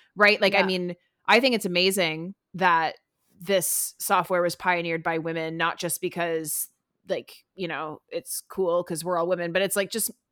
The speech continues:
Speaker 1: putting, putting women at the forefront of some of these advancements in an
Speaker 2: Mm-hmm.
Speaker 1: industry that has been, like you said, such a big boys club. Like, that's so exciting to me.
Speaker 2: Yeah.
Speaker 1: And it's
Speaker 2: Yeah,
Speaker 1: about
Speaker 2: it's really
Speaker 1: time. <laughs>
Speaker 2: cool. Yes. About time.
Speaker 1: Yeah.
Speaker 2: And, um,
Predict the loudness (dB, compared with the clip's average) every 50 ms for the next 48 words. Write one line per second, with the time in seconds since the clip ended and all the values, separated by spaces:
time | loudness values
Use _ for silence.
0 | _ _ _ _ _ _ _ -4 0 0 2 0 0 -4 -8 -10 -8 -6 -4 -2
1 | 0 0 -2 -2 -2 -2 -2 -2 -2 -4 -4 -4 -2 -4 -2 -2 -2 -4 -2 -4
2 | -4 -4 -4 -4 -4 -2 -4 -2 -2 -2 -2 -2 -2 0 -2 -2 -4 -6 -6 -6
3 | -6 -6 -4 -4 -4 -4 -4 -4 -4 -4 -4 -6 -6 -10 -18 -20 _ _ 0 0
4 | 0 0 0 -2 -2 -2 -2 -2 -2 -2 -4 -4 -4 -4 -4 -4 -6 -4 -2 -2
5 | -2 -2 -4 -6 -6 -6 -6 -4 -4 -4 -4 -4 -6 -6 -4 -4 -6 -4 -4 -4
6 | -4 -4 -6 -8 -6 -6 -4 -4 -6 -8 -8 -8 -8 -8 -8 -8 -8 -6 -4 -4
7 | -4 -2 0 0 0 0 0 -2 -2 -4 -4 -4 -4 -6 -8 -8 -12 -12 -12 -14
8 | -14 -14 -16 -18 _ _ _ _ _ _ _ _ _ _ _ _ -12 -10 -8 -8
9 | -8 -8 -8 -10 -10 -8 0 4 4 4 4 4 2 2 2 0 -2 2 6 6
10 | 6 6 4 0 -4 -6 -8 -12 -16 -4 -2 -2 -2 -2 -4 -6 -6 -10 -14 _
11 | -16 -16 -16 _ _ -12 -4 0 2 2 2 0 -4 -8 -12 -6 -4 -2 -2 0
12 | -2 -4 -6 -10 -16 -20 -20 -20 _ -20 _ -6 -2 0 2 2 2 0 -2 -4
13 | -6 -8 -6 -2 0 2 4 4 2 2 -2 -6 -10